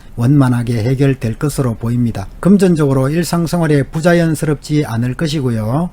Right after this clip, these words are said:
하지만 허영심은 좋지 못합니다. 실속을 차리시고요. 오늘은 호흡기 질환이나 소화기 질환, 빈혈 등에 주의하시기 바랍니다.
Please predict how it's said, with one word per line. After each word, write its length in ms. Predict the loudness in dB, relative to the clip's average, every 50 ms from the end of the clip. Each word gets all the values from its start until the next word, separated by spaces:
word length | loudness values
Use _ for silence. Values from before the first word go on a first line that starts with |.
| -8 -8
하지만 380 | -4 0 2 4 4 4 4
허영심은 800 | 2 2 2 4 4 4 2 2 2 2 2 2 2 2 0 -2 -6 -14 -18
좋지 320 | -10 -8 -8 -6 0 0
못합니다. 640 | 2 2 2 0 0 2 4 4 2 2 -2 -6 -8 -12 -16 -16
실속을 520 | -8 -6 -6 -4 -2 0 2 2 2 2
차리시고요. 840 | 0 -2 -2 -2 -2 -2 -4 -4 -4 -4 -2 -2 0 0 -2 -2 -4 -8 -8 -2
오늘은 500 | 0 2 4 4 4 4 2 2 0 0
호흡기 600 | 0 2 2 2 2 0 -2 0 2 4 4 2
질환이나 540 | 0 0 0 4 4 4 4 4 2 0
소화기 460 | -4 -4 -2 0 0 0 2 0 -2 -2
질환, 480 | -2 -4 -2 -2 0 0 0 -2 -4 -6 -4
빈혈 440 | 0 2 4 4 4 4 4 2 0
등에 300 | 0 0 0 2 0 0
주의하시기 720 | -2 -2 -2 -2 0 -2 -2 -4 -6 -8 -6 -4 -4 -4
바랍니다. 500 | -4 -4 -2 -2 -2 -2 -4 -4 -8 -12